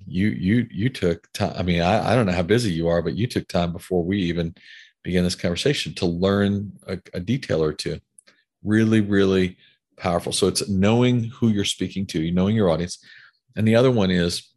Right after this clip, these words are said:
actually having a call to action out of every, I think any important story should lead the listener to want to do, think, or feel something.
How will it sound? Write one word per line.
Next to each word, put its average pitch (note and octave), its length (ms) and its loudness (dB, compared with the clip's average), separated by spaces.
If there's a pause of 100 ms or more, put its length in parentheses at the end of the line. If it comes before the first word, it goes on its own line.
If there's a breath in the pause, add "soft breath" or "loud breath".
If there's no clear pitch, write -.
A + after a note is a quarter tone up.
(880)
actually G#2 500 0 (200)
having G#2 640 -4
a G2 60 -10
call F#2 360 0
to - 160 -4
action F2 400 -6
out D#2+ 100 -8
of D#2 100 -8
every, D#2 320 -6 (460 loud breath)
I A#2 60 0
think A#2+ 280 -2
any A2 280 2
important G2 480 -2
story G#2 500 2 (640 soft breath)
should - 360 -2
lead G#2 440 0
the G#2 80 -2
listener E2 640 -2 (500)
to - 100 -4
want F2+ 300 0
to - 80 -8
do, F#2+ 400 2
think, F#2+ 360 -2
or D#2 120 -2
feel E2+ 320 -2
something. - 480 -6